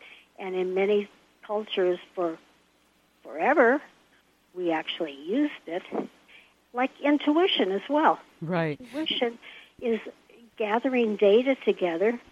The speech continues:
Speaker 1: which is very important data, and just listening to it.
Speaker 2: And
Speaker 1: And I
Speaker 2: seeing the
Speaker 1: so
Speaker 2: patterns. I mean, you know, it's really interesting. We have to take a break, but there are two things I observed, and I commented in one of the books I wrote, The Future of Human Experience,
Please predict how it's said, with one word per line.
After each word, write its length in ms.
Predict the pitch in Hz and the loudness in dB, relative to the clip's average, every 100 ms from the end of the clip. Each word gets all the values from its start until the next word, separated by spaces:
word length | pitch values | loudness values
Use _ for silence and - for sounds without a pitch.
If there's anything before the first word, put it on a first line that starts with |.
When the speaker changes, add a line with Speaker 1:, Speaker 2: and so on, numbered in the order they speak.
| 190 | -6
Speaker 1:
which 240 | 196 - | -6 2
is 240 | 208 196 190 - - _ _ | 4 4 0 -12 -20 _ _
very 580 | - 247 302 214 196 240 - _ | -2 2 4 4 2 0 -8 _
important 560 | 190 202 - 190 220 220 | -12 -10 -6 -6 -6 -4
data, 340 | 240 302 233 - - _ _ _ _ _ - | -2 -2 -4 -8 -16 _ _ _ _ _ -12
and 180 | 214 208 | -10 -10
just 160 | 254 - | -12 -16
listening 520 | 254 294 - 330 285 240 - | -18 -18 -16 -12 -10 -10 -12
to 120 | 165 | -14
it. 120 | - - - | -14 -20 -12
Speaker 2:
And 120 | - | -4
Speaker 1:
And 100 | 180 | -4
I 40 | - | -2
Speaker 2:
seeing 200 | 180 160 | -2 -2
the 80 | 151 | 0
Speaker 1:
so 60 | |
Speaker 2:
patterns. 600 | 190 196 196 139 135 - _ - - | 2 4 2 -2 -6 -10 _ -20 -10
I 60 | 190 | -4
mean, 200 | 202 180 - - | -4 -4 -10 -8
you 80 | 220 | -2
know, 100 | 226 | 0
it's 160 | 208 226 | -2 -4
really 280 | 262 262 196 | -2 -2 -2
interesting. 380 | 202 220 185 | -6 -6 -6
We 80 | 180 | -4
have 100 | 226 | -4
to 80 | 208 | -6
take 220 | 190 196 165 | -6 -4 -4
a 40 | |
break, 320 | 160 196 190 | -4 -4 -4
but 160 | - 165 | -6 -6
there 140 | 180 | -4
are 40 | 170 | -6
two 220 | - 311 | -4 -4
things 380 | - 226 196 196 | -2 -2 -2 -2
I 120 | 160 | -2
observed, 760 | 160 156 _ - 175 185 175 170 | -2 -6 _ -8 -4 -2 -4 -6
and 120 | 156 | -6
I 100 | 156 | -6
commented 720 | - 175 175 175 156 147 147 | -4 -2 0 -2 -2 -4 -6
in 360 | - 156 147 139 - | -6 -6 -6 -8 -8
one 220 | 156 175 | -2 -2
of 80 | 160 | -2
the 80 | |
books 300 | 143 170 - 170 | -2 -2 -2 -2
I 120 | 147 | -2
wrote, 340 | 139 139 135 | -2 -2 -4
The 80 | 156 | -8
Future 380 | - 151 - 156 | -8 -8 -6 -8
of 100 | 139 | -6
Human 300 | 160 151 139 | -6 -4 -6
Experience, 720 | - - 160 165 160 143 143 | -10 -10 -6 -4 -4 -6 -8